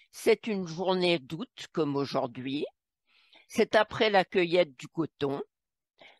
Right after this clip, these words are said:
Le gosse et ses petits cousins ont soif et ils vont acheter à boire et des bonbons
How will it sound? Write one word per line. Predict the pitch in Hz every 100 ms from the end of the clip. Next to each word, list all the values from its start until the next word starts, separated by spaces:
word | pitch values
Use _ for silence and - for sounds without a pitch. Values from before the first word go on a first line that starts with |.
| -
Le | 175 214
gosse | 196 147 190 190 554 - - - - _ _ _
et | 165
ses | - 226
petits | - - 208
cousins | 190 190 156 196 190 208 508 - _ _ _ _ _
ont | 190 196
soif | - - 196 175 175 202 587 - - - _ _ _ _
et | 180 196 190 190 175 - _ _
ils | 208 214 185
vont | 170 220 214 214 -
acheter | 170 - - - 202
à | 180
boire | 143 143 170 170 233 285
et | 311
des | 143 180
bonbons | 135 160 160 139 156 180